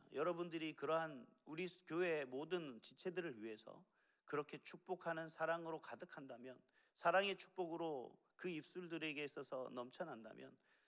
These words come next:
정말 우리 교회가 진정한 온사랑 교회가 되지 않겠습니까? 진정한 사랑으로 살아가는 그 삶이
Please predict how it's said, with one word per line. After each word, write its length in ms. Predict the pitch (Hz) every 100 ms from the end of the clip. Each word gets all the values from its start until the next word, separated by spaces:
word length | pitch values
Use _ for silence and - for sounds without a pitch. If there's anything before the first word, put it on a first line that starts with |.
| -
정말 280 | 147 175
우리 220 | 156 131 160
교회가 600 | 143 131 131 131 110 - 117
진정한 520 | - 127 127 147 170 147
온사랑 400 | 147 165 156 147
교회가 300 | 135 120 123
되지 240 | 127 120
않겠습니까? 680 | 120 131 - - - _ - _ _ _ _ _
진정한 380 | - 127 135 143
사랑으로 760 | 151 147 147 147 139 135 127 - _ _
살아가는 540 | - 170 170 156 156
그 100 | -
삶이 500 | 120 143 123 135 120